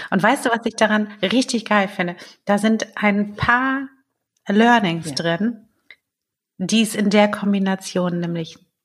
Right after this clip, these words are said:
Speaker 1: nicht so oft
Speaker 2: Okay.
Speaker 1: gibt. Und zwar, weil die Menschen sich selber beschneiden. Also ich
Speaker 2: Mhm.
Speaker 1: inkludiere mich.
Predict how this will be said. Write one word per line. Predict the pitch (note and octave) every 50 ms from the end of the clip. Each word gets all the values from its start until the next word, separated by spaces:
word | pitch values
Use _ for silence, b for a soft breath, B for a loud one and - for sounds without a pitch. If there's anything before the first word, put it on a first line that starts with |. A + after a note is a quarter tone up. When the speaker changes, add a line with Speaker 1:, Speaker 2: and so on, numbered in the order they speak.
| _ _ _ _ _ _ _ _ -
Speaker 1:
nicht | - C4+ C#4+ - - -
so | C4 -
oft | C4 B3+ - -
Speaker 2:
Okay. | F3+ - - D#3 -
Speaker 1:
gibt. | - - - - - _ _ - - -
Und | F#3+ F#3 F3+
zwar, | - - - - A#3
weil | G#3 G3+
die | G3+ G3 G3 G3+
Menschen | G#3 G#3+ G#3+ G#3+ - - G#3+ G#3
sich | G3+ G#3+ G3+ -
selber | - A#3 A#3 G3+ F#3
beschneiden. | - - - - E3 D#3+ D#3 D#3 D3+
Also | D#3 E3 D#3 -
ich | F3+ E3+ E3 E3 D#3+
Speaker 2:
Mhm. | E3+ E3 D#3+ _ _ _ _ _ _ _ -
Speaker 1:
inkludiere | - F3+ F3+ - - G3 F3 A3+ A3+ A3+ - E3+ D3+
mich. | D3+ D3+ -